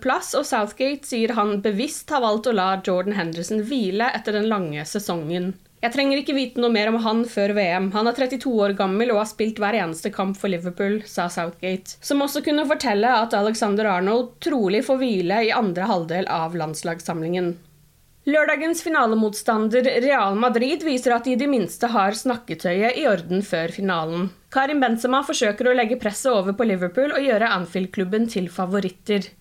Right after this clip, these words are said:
Liverpool har masse selvtillit. Kanskje tror de at de har vunnet kampen allerede. Kanskje tror de ikke at dette er det samme Real Madrid som tidligere, og at de er favoritter.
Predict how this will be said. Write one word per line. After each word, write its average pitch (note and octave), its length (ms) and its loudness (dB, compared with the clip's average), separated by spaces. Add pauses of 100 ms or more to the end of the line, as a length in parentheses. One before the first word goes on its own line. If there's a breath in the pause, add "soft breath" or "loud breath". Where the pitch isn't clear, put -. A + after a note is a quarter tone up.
(140)
Liverpool C#4 480 0
har C#4 80 2
masse D4+ 480 -2
selvtillit. A3+ 680 -2
Kanskje C4+ 340 0
tror A3 180 2
de G#3+ 80 2
at A3 80 -4
de B3 80 4
har A#3 80 0
vunnet G3 320 0
kampen F#3+ 400 -2
allerede. G#3+ 560 0 (380 loud breath)
Kanskje C#4+ 320 0
tror A3 220 2
de A3+ 100 2
ikke A#3+ 160 2
at A#3+ 160 -2
dette B3+ 300 0
er G#3 100 2
det A3+ 80 -2
samme G3+ 340 0
Real F#3+ 240 2
Madrid G3 400 0
som A3+ 160 0
tidligere, A3+ 540 0
og G#3 140 2
at G#3+ 100 -4
de F#3+ 160 0
er F#3 100 2
favoritter. G3 600 -2